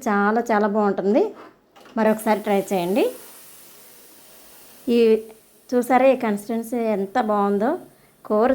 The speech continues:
చూస్తేనే తినాలి అనిపించేలా ఉంటుంది. మరి చూసారా? మరి వీడియోలోకి వెళ్ళిపోదాం. దోసకాయ టమాటాలు తీసుకోవాలి. ఒక్క దోసకాయ, ఒక ఐదారు టమాటాలు కట్ చేసుకున్నాను.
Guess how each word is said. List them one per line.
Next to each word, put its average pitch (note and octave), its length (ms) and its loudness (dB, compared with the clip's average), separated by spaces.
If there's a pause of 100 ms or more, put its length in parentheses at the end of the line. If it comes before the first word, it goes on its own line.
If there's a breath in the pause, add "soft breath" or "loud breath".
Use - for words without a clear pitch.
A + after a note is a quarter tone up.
చూస్తేనే A3+ 420 0 (120)
తినాలి A#3 480 2
అనిపించేలా G#3 640 -2
ఉంటుంది. G3+ 300 0 (720 soft breath)
మరి G3+ 220 -6
చూసారా? G#3+ 380 -2 (300)
మరి F#3+ 180 2
వీడియోలోకి F#3+ 340 0
వెళ్ళిపోదాం. G#3 400 -4 (600 soft breath)
దోసకాయ A3 440 0
టమాటాలు F#3+ 480 -2
తీసుకోవాలి. G3+ 460 -4 (100)
ఒక్క B3+ 220 -4
దోసకాయ, A3+ 480 -2 (120)
ఒక C4+ 60 -6 (120)
ఐదారు A3+ 280 0
టమాటాలు G3+ 480 -2
కట్ G#3+ 200 -6
చేసుకున్నాను. G3+ 520 -4